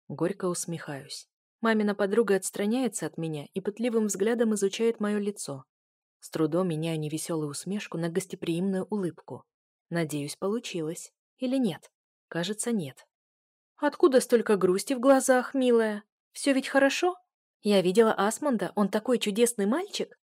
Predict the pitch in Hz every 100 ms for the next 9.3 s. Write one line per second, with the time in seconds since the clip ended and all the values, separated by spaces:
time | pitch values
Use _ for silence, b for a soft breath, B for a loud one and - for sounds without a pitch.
0 | _ - 262 269 269 - 247 233 254 285
1 | 302 294 226 185 156 _ _ - 185 185
2 | - 208 156 180 202 185 202 294 185 170
3 | - _ _ _ _ 285 269 269 - -
4 | 196 160 - 285 277 262 - 220 220 208
5 | 202 190 233 - 185 170 - - - _
6 | _ 233 226 233 226 240 269 190 - 214
7 | 190 233 220 214 202 233 - 233 220 -
8 | 240 294 302 202 170 175 170 - 175 165
9 | 156 -